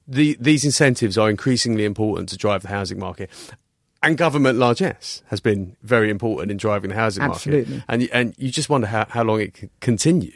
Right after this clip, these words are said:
Speaker 2: Yeah, I
Speaker 1: It's
Speaker 2: mean, it's, it's a big, it's every, everyone's got their opinion, or multiple opinions in, in my case.
Speaker 1: So, Al-, Algy, as Tips
Speaker 2: <laughs>
Speaker 1: editor, what do we
Speaker 2: That's good.
Speaker 1: think of house builders? I mean, generally,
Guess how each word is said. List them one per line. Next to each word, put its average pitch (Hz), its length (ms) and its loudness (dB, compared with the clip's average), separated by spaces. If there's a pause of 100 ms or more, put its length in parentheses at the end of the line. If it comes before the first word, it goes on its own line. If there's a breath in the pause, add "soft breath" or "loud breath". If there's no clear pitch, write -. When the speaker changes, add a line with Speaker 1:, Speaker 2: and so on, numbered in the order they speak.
(160)
Speaker 2:
Yeah, 139 180 0
I 117 40 -2 (100)
Speaker 1:
It's 175 80 6
Speaker 2:
mean, 196 80 6
it's, - 140 2
it's 196 260 0
a - 20 0
big, 160 260 0
it's - 240 0
every, 220 300 0
everyone's 170 480 2
got 165 160 2
their 160 180 4
opinion, 143 720 0
or 156 140 2
multiple 147 400 0
opinions 131 440 -2
in, 131 340 -2
in 131 140 -4
my 131 140 0
case. 139 380 -4 (160 loud breath)
Speaker 1:
So, 160 200 0
Al-, 165 160 2
Algy, 175 300 2
as 156 140 0
Tips 185 240 0
Speaker 2:
<laughs> - 0 -
Speaker 1:
editor, 175 280 2
what 147 120 4
do 151 60 2
we 143 40 2
Speaker 2:
That's 131 60 0
good. 160 60 4
Speaker 1:
think 127 100 2
of 131 60 0
house 147 180 2
builders? 90 280 -6
I 104 40 -6
mean, 101 100 -4
generally, 107 420 -2